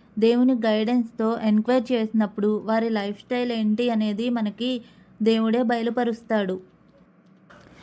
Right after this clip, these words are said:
వారు లోకంలో ఎలా ఉంటున్నారు, లోక స్నేహితులతో ఎలా ఉంటున్నారు అనేది ఇరుగు పొరుగు వారికి తెలియకుండా ఉండదు. అలాగే వారి జాబ్ ప్లేసెస్‌లో కూడా తెలియకుండా ఉండదు. So,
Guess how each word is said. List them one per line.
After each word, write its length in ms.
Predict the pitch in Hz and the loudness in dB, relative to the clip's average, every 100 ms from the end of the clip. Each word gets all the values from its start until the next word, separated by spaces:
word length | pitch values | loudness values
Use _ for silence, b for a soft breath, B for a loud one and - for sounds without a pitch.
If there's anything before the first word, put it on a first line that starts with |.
| B B B - | B B B 2
వారు 240 | 233 226 233 | 6 6 4
లోకంలో 580 | 254 220 214 233 240 | 4 4 6 4 6
ఎలా 240 | 254 220 214 | 4 4 2
ఉంటున్నారు, 600 | 240 233 226 226 226 220 | 2 0 2 2 2 2
లోక 320 | 220 208 208 | 4 4 2
స్నేహితులతో 800 | 240 233 214 220 226 233 226 240 | -2 2 2 4 2 0 2 2
ఎలా 240 | 233 196 214 | 2 0 2
ఉంటున్నారు 640 | 233 226 233 226 214 214 | 4 4 4 4 4 4
అనేది 560 | 226 208 208 214 285 285 B B B | 2 2 0 0 -2 -4 B B B
ఇరుగు 200 | 226 226 | 4 4
పొరుగు 300 | 233 247 247 | 4 4 4
వారికి 380 | 233 220 214 254 | 2 0 -2 0
తెలియకుండా 600 | 240 220 226 240 233 247 | 2 2 0 0 0 2
ఉండదు. 440 | 226 202 190 190 - b - | 0 0 0 -4 -8 b -4
అలాగే 380 | 202 202 208 262 | 0 2 4 2
వారి 220 | 254 226 | 2 -2
జాబ్ 400 | 208 202 214 220 | -2 -2 -2 -2
ప్లేసెస్‌లో 560 | 240 220 220 214 220 | -2 -2 -4 -2 -2
కూడా 440 | 208 208 208 240 302 b b - | -2 -2 -2 -4 -4 b b 0
తెలియకుండా 640 | 226 226 226 214 208 240 | 4 4 4 -2 0 0
ఉండదు. 440 | 262 226 208 196 214 _ _ 208 | 2 2 2 -2 -8 _ _ -4
So, 240 | 208 262 | -2 -2